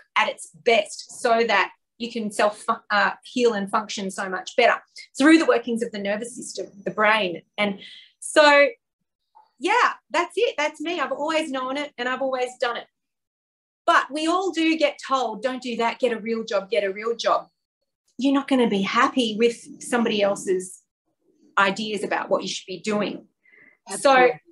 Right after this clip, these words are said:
Speaker 1: yeah, happiness for me is about listening to your true calling and then exercising that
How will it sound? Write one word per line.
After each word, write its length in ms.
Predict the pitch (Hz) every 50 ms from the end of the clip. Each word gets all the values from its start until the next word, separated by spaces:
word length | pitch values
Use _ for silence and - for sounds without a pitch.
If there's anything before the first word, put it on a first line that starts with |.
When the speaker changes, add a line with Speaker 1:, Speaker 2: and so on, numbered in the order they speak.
| _ _ _ _ _ _ _
Speaker 1:
yeah, 340 | 226 254 285 285 285 277 269
happiness 600 | 262 294 302 302 - 359 359 381 392 392 - - _
for 80 | 311
me 480 | 294 277 285 277 285 285 285 285 - - -
is 480 | 247 247 254 254 254 262 247 - - -
about 360 | 233 233 - 202 226 220 220
listening 360 | 254 262 - - 262 254 262
to 120 | 254 - 247
your 140 | 226 226 233
true 280 | - - 247 240 233
calling 560 | 233 - - 226 220 220 226 240 277 330 381 392 - _
and 180 | 220 226 214 202 -
then 360 | - 233 233 233 226 226 - _ _
exercising 920 | 226 226 - - - - 233 226 - 220 196 196 208 208 208 220 214 208 202
that 220 | 196 185 185 -